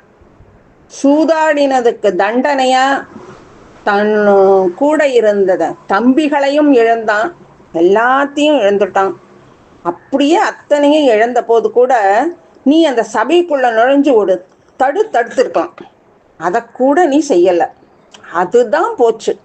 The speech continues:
இந்த திரௌபதி அதிர்ஷ்டம் நிறைஞ்சவ, அவளை நீ பணயம் வச்சு ஆடு, நீ இழந்த எல்லாத்தையும் நான் உனக்கு கொடுத்துட்றேன் அப்படின்னு சவால் விட்டான்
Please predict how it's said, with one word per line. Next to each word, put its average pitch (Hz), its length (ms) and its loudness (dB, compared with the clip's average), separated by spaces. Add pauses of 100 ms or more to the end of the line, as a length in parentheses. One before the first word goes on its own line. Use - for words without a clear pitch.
(800)
இந்த 190 180 0
திரௌபதி 240 1200 0 (720)
அதிர்ஷ்டம் 233 680 -2
நிறைஞ்சவ, 190 760 2 (720)
அவளை 226 420 0
நீ 208 200 0
பணயம் 262 540 0
வச்சு 233 340 0
ஆடு, 202 500 -2 (960)
நீ 226 200 -2
இழந்த 330 580 2
எல்லாத்தையும் 277 500 0
நான் 277 200 0
உனக்கு 220 260 0
கொடுத்துட்றேன் 220 640 -2 (880)
அப்படின்னு 214 640 -2
சவால் 220 520 -2
விட்டான் 220 440 -2